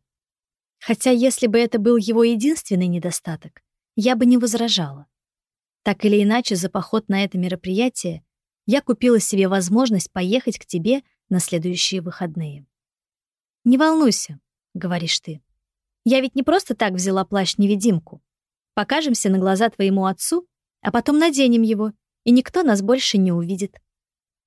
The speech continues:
Скажи мне кто-то другой про плащ-невидимку, я бы покрутила пальцем у виска. Но всему, что говоришь ты, я верю. Твой план мне нравится.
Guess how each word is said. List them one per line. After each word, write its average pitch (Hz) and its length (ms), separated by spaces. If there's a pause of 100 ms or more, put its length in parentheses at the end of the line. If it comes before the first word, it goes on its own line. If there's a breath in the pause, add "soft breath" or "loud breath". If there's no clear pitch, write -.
(180)
Скажи 190 440
мне 202 140
кто-то 202 280
другой 196 400
про 196 180
плащ-невидимку, 175 1040 (340)
я 214 180
бы 220 100
покрутила 226 520
пальцем 220 480
у 233 60
виска. 202 520 (540)
Но 185 200
всему, 208 400
что - 240
говоришь 170 480
ты, 247 340 (420)
я 196 280
верю. 165 360 (920)
Твой 226 200
план 277 300
мне 220 160
нравится. 180 640